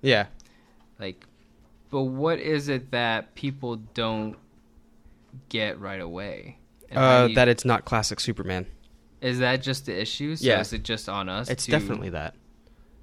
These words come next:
Speaker 1: Is
Speaker 2: So
Speaker 1: it
Speaker 2: it's
Speaker 1: on us
Speaker 2: nothing
Speaker 1: to
Speaker 2: that the
Speaker 1: what?
Speaker 2: film has to change?
Speaker 1: Oh, no, not at all. It's, it's Snyder saying, "Look, I'm changing the character.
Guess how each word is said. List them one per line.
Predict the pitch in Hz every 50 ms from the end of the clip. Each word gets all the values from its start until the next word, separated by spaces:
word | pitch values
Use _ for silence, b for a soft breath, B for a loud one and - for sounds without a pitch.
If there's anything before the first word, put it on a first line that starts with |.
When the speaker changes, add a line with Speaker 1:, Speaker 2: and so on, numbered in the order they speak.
| - - - - _
Speaker 1:
Is | - 110
Speaker 2:
So | 123
Speaker 1:
it | 117
Speaker 2:
it's | 104 101
Speaker 1:
on | 131
us | 131 123 - 147
Speaker 2:
nothing | 139 131
Speaker 1:
to | 123 107
Speaker 2:
that |
the | 98 95
Speaker 1:
what? | - -
Speaker 2:
film | 123 120 117 113
has | 117 107 104 -
to | - -
change? | - - - 95 80 71 69 73 - - - - - -
Speaker 1:
Oh, | 190 151 131
no, | 156 180 135 107
not | 110 123 131
at | 123 135
all. | 151 107 78 80 - -
It's, | - 127 123 - - - - - - - - - - -
it's | - 196 -
Snyder | - - 226 226 233 190 139
saying, | 123 - - - 143 165
"Look, | 202 - - -
I'm | 127 117
changing | - - 156 160 139 131 127
the | 120
character. | - 170 180 180 135 139 - 113 110 110 107